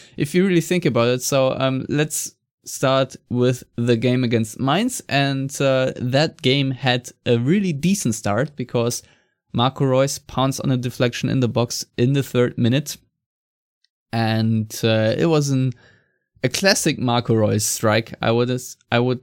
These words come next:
like to say. And, uh, yeah, absolutely hammered it into the top corner. There was absolutely nothing to say for Robin Zentner.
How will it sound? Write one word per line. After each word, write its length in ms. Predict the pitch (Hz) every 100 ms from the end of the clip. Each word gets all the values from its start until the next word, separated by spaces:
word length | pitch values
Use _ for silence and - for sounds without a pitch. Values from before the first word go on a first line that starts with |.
| -
like 220 | 123 123
to 80 | -
say. 300 | - 131 127
And, 380 | 117 110 107 107 104
uh, 300 | 104 104 104
yeah, 300 | - 104 - _
absolutely 720 | 110 120 - - 104 110 104 104 _ _ _ _ _ -
hammered 400 | - 151 156 127
it 180 | 123 117 -
into 220 | 127 127
the 100 | 113
top 240 | - 117
corner. 300 | - 120 113
There 160 | 107 104
was 240 | 107 - - -
absolutely 380 | 110 - - 107
nothing 360 | 107 110 107
to 420 | 107 104 101 98 -
say 300 | - - 104
for 320 | 107 107 101
Robin 240 | 98 101 98
Zentner. 540 | - 101 - 110 110